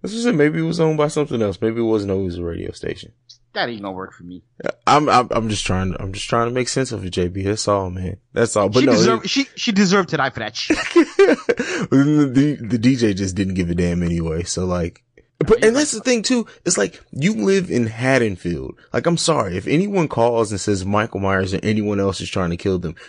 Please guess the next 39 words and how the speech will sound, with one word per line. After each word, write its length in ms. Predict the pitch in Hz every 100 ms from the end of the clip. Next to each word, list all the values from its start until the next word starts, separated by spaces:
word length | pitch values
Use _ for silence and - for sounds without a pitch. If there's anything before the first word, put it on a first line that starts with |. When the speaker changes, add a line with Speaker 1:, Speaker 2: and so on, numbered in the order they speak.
| _
Speaker 1:
you 140 | 156
believe 460 | 170 151 135 135 95
it. 120 | - - _
Like, 280 | 101 - -
you, 160 | 156 160
you 160 | 156
believe 420 | 139 131 156 147 -
Speaker 2:
Exactly. 40 |
Speaker 1:
it. 360 | - _ _ 107
Speaker 2:
Exactly. 460 | 98 98 - 62 _ _ - _
That, 180 | 143 156
that, 140 | -
that's 200 | 165 190
Haddonfield. 440 | 160 156 113 110 107
That's, 300 | 135 - - - _ _ 147
you, 240 | 185 170 196 165
that 220 | 156 180 -
every, 220 | 185 202 196
everyone 280 | 180 220 254
should 140 | -
be 80 | 240
on 100 | 170
high 200 | 156 160
alert 300 | 143 135 131
at 120 | 113
all 200 | 113 107
times. 320 | 104 110 95 -
I 60 |
don't 100 | 220
even 140 | 349 392
know 80 |
why 200 | 349 339 285
anyone 300 | 285 302 277
even 300 | 277 151 135
lives 220 | 180 156
in 120 | 120
this 160 | 107 -
place 300 | 107 95 85
anymore. 420 | 82 71 64